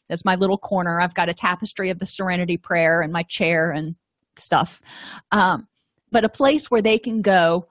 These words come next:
where they can sit and just be. You know, it's got happy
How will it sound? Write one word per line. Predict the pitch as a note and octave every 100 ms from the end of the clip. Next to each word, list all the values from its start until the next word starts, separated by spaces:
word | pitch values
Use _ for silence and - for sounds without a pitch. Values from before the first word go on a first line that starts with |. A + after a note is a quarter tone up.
| _
where | - G3 G3 F#3 F3 -
they | G3
can | F#3 F#3
sit | - - A#3 - - _ -
and | G3+ F#3+
just | G3 G3 - - _ _ _ _ _ _ _ - F#3
be. | F#3 C3+ E3 E3+ _ _
You | F#3 F#3
know, | E3
it's | D#3+ C3+ - - - _ -
got | F#3
happy | F3+ A3+ G#3+ A3 G3+ F#3+